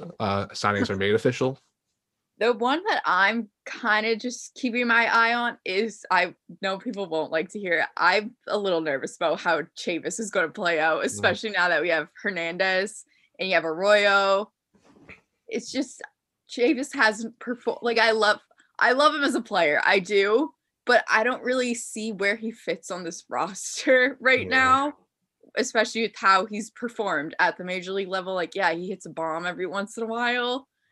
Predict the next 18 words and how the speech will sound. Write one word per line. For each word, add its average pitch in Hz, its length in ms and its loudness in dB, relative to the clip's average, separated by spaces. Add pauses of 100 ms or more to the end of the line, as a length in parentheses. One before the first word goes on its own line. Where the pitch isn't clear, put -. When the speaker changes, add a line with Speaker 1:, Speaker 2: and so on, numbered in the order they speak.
(380)
Speaker 2:
but, 185 160 2
like, 156 420 0 (340)
there's 190 240 -4
really 247 260 2
been 165 200 -2
no 143 220 -2
improvements 160 760 -8
with 185 180 -8
discipline 185 480 -4
at 180 180 -6
the 214 80 -6
plate. 185 720 -2
The 190 180 -4 (300)
defense 220 520 -4
is 202 80 -10
just 208 280 -14
not 175 400 -2
there. 165 760 2